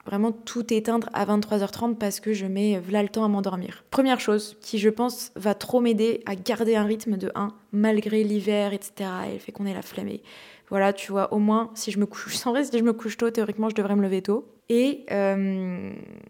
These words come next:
ouais, qui va me permettre d'au moins consolider mon sommeil. Parce que je sais que, vas-y, c'est l'hiver, je vais manger plus, je vais moins bouger, et cetera. Si au moins je peux garder ce truc d'avoir un bon sommeil réparateur,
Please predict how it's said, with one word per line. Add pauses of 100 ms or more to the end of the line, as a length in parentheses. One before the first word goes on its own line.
(360)
ouais,
qui
va
me
permettre
d'au
moins
consolider
mon
sommeil.
Parce
que
je
sais
que,
vas-y,
c'est
l'hiver,
je
vais
manger
plus,
je
vais
moins
bouger,
et
cetera.
Si
au
moins
je
peux
garder
ce
truc
d'avoir
un
bon
sommeil
réparateur,